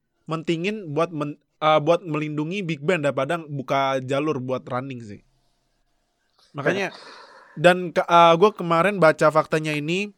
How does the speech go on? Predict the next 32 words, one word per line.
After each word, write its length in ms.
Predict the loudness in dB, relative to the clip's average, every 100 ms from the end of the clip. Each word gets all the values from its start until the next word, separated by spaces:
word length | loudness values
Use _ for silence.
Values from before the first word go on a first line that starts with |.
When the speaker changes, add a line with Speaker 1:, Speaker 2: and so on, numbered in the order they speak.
| _ _ _
Speaker 1:
dalam 460 | 0 2 4 0 -4 _ _ _ _ _ _
tiga 300 | -6 0 0
atau 160 | 2 0
empat 240 | 0 -2
match 320 | -6 -10 -14 -2
terakhir 400 | 0 2 0 -4
sekarang, 500 | -2 -2 0 -2 -6 _ _ _ _
Steelers 380 | -10 2 4 4
itu 400 | 0 2 0 0 -10 _ _ _
average 500 | 0 2 4 2 0
rushing 360 | -2 -2 -4 -4
yards 160 | -4
itu 320 | -2 -2 -4 -8 -20 _ _
dua 400 | -6 2 4 4
terburuk 720 | 2 -4 -2 -4 2 2 0 _
dalam 360 | -8 -2 -2 -2
liga, 320 | -6 0 -2
dan 240 | 2 0 0 _ _ _ _
gak 240 | 0 2 4
ada 400 | 2 4 4 4
tim 320 | _ -6 -4
di 140 | -4
N 180 | -2 -2 -6
F 120 | -2
L 140 | -2
yang 120 | 0
juara 200 | 2 2
Super 240 | 0 -4 -2
Bowl 180 | 0 2
yang 160 | 2
rushingnya 460 | 2 0 -4 -6 -6
itu 260 | -6 -6